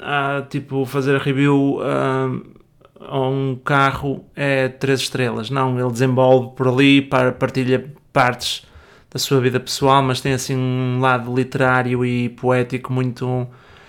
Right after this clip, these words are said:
muito fixe e refletivo e filosófico. E, hum, pá, eu fiquei completamente viciado e passei esta semana, a semana passada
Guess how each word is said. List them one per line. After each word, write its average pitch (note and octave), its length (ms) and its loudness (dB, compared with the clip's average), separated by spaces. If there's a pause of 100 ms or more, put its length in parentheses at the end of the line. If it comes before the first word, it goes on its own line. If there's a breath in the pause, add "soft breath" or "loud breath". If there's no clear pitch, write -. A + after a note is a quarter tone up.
(180 loud breath)
muito C3 220 0
fixe - 600 -2
e B2+ 40 -6
refletivo B2 720 -2
e A#2+ 60 -2
filosófico. B2 840 -4 (680 loud breath)
E, D3 340 0
hum, D3 280 -2 (180)
pá, A#2+ 200 -4
eu C3 80 2
fiquei C3 360 -2
completamente B2+ 600 -2
viciado A#2+ 600 -4
e B2 100 -4
passei B2 420 -6
esta B2+ 240 -6
semana, B2 680 -6
a C#3+ 40 -14
semana B2 300 -8
passada B2 600 -10